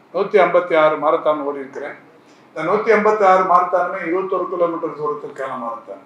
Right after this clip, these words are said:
ஒண்ணு மட்டும் நாற்பத்தி ரெண்டு, மற்ற நூத்தி ஐம்பத்தைந்து மாரத்தான்கள் நூத்தி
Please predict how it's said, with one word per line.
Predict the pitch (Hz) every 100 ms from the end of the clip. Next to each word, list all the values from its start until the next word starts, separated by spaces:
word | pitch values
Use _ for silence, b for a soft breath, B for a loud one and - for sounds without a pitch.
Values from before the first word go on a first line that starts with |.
| 139
ஒண்ணு | 165 165
மட்டும் | 165 170
நாற்பத்தி | 143 139 147 135
ரெண்டு, | 131 - - - - _ - -
மற்ற | 156 156
நூத்தி | 156 185 214 175 170
ஐம்பத்தைந்து | 175 185 170 165 151
மாரத்தான்கள் | 156 160 160 156 180 170
நூத்தி | 160 - 160 139 110